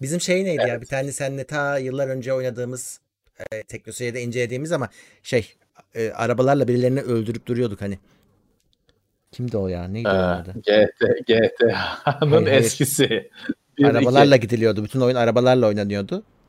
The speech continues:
Speaker 1: Ve o silahları
Speaker 2: Renegade
Speaker 1: vardı.
Speaker 2: Ops.
Speaker 1: Heh, Renegade Ops.
Speaker 2: Rene-, bir de Ga-, Gatling Gears.
Speaker 1: Evet. Onlar da
Speaker 2: Ama biz
Speaker 1: güzel oyunlar.
Speaker 2: Teknoseyir'de Renegade Ops'u incelememiş
Speaker 1: Aynen,
Speaker 2: olmamız,
Speaker 1: aynen.
Speaker 2: incelemiş
Speaker 1: Onu
Speaker 2: olmamız
Speaker 1: yaptık, onu
Speaker 2: lazım.
Speaker 1: yaptık. Onu da bulursanız alın.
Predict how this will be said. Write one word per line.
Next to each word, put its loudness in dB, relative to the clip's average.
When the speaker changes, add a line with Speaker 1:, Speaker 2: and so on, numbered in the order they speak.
Speaker 1:
Ve -2
o -16
silahları 4
Speaker 2:
Renegade 6
Speaker 1:
vardı. 4
Speaker 2:
Ops. -2
Speaker 1:
Heh, 4
Renegade -6
Ops. -10
Speaker 2:
Rene-, 2
bir 2
de 8
Ga-, 2
Gatling 0
Gears. 2
Speaker 1:
Evet. -12
Onlar -8
da 6
Speaker 2:
Ama 4
biz 2
Speaker 1:
güzel 0
oyunlar. 4
Speaker 2:
Teknoseyir'de 4
Renegade 4
Ops'u 2
incelememiş 2
Speaker 1:
Aynen, 2
Speaker 2:
olmamız, 0
Speaker 1:
aynen. -6
Speaker 2:
incelemiş 0
Speaker 1:
Onu 4
Speaker 2:
olmamız 0
Speaker 1:
yaptık, -2
onu 4
Speaker 2:
lazım. 2
Speaker 1:
yaptık. -4
Onu -6
da -2
bulursanız -8
alın. -8